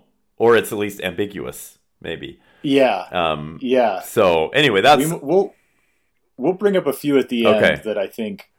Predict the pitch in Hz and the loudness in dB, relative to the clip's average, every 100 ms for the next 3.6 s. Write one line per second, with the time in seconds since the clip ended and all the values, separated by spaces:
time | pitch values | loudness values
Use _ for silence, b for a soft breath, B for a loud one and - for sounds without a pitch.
0 | - 127 110 - - 110 107 110 104 104 | -10 -4 -4 -4 -10 -8 -8 -8 -10 -10
1 | 95 90 95 107 90 95 87 82 - 104 | -10 -10 -12 -12 -12 -12 -14 -14 -12 -10
2 | 110 95 - - - 110 - 165 165 - | -8 -10 -14 -12 -6 -6 -6 -8 -6 -8
3 | 95 92 113 117 120 - | -8 -4 0 2 0 -4